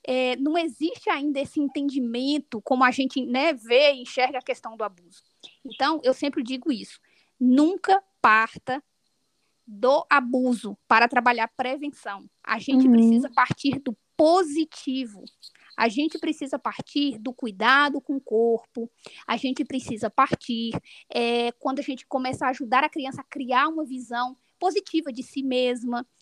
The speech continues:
Speaker 1: Então, na hora do banho,
Speaker 2: Uhum.
Speaker 1: na hora da troca de roupa, da troca de fraldas, a gente vai falar do corpinho,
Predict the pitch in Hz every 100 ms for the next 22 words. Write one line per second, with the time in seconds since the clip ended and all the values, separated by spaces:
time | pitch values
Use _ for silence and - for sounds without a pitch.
0 | _ - 320 320 294 269 226 233 220 240
1 | 240 220 226 247 277 - - 269 269 262
2 | 247 247 233 233 208 196 - 226 214 220
3 | 226 226 226 240 214 - - 220 214 220
4 | 214 214 - - - 247 262 254 233 226
5 | 214 208 202 - 180 - 240 226 226